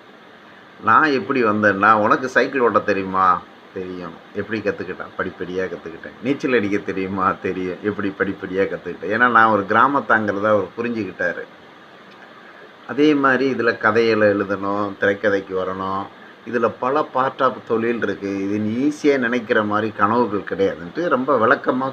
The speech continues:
கொடுத்து என்னை அனுப்பிச்சி விட்டாங்க.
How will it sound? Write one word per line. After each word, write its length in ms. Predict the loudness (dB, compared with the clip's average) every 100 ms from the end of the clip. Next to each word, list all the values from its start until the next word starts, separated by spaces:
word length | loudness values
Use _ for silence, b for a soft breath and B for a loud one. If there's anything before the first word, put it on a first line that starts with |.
| -6
கொடுத்து 640 | -6 -4 0 2 2 -2 -8 -18 -20 -20 -20 -20 -20 -20 -20 -20 -10
என்னை 220 | -4 2 4
அனுப்பிச்சி 280 | 2 -4
விட்டாங்க. 460 | -8 -4 -4 -4